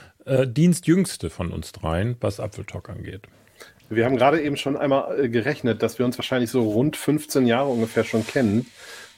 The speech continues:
Speaker 2: Ähm, und mal zusammen von, also ich glaub, du bist irgendwie zu uns gekommen, also zu mir gekommen und wir sind dann zusammen weitergefahren, ich krieg das gar nicht mehr ganz zusammen,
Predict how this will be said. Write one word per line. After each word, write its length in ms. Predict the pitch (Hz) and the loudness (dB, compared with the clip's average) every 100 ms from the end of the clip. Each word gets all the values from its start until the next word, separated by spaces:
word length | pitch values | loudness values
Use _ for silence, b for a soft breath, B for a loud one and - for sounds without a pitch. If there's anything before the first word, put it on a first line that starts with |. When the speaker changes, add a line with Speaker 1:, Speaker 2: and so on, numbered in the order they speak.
| - | 0
Speaker 2:
Ähm, 360 | 113 107 107 113 | 4 4 4 2
und 340 | 123 113 113 110 | 4 4 2 2
mal 520 | 117 110 113 117 113 113 | 4 4 4 2 0 -6
zusammen 800 | - 117 107 127 143 147 143 120 | -2 0 2 2 2 0 -2 -6
von, 720 | - - 123 131 135 135 107 - - | -14 -2 2 4 4 2 -2 -10 -10
also 100 | 107 | -10
ich 60 | |
glaub, 200 | - 131 | -2 -2
du 80 | 120 | 0
bist 140 | 147 147 | 0 2
irgendwie 240 | 139 127 | 2 0
zu 180 | - 180 | 0 0
uns 240 | 160 170 | 2 2
gekommen, 400 | 190 - 180 190 | 2 2 2 4
also 240 | 165 110 104 | 4 2 2
zu 140 | - | 2
mir 160 | 123 165 | 4 4
gekommen 360 | 165 165 180 | 2 0 0
und 100 | 151 | 2
wir 60 | 123 | 2
sind 60 | 131 | 2
dann 100 | 120 | 2
zusammen 260 | 131 120 | 2 2
weitergefahren, 460 | 117 143 135 - 127 | 4 2 0 0 0
ich 60 | - | -2
krieg 140 | 120 | -6
das 140 | 117 | -4
gar 100 | - 113 | -2 0
nicht 80 | |
mehr 80 | 110 | 2
ganz 180 | 113 113 | 0 0
zusammen, 380 | 110 113 131 | 0 2 2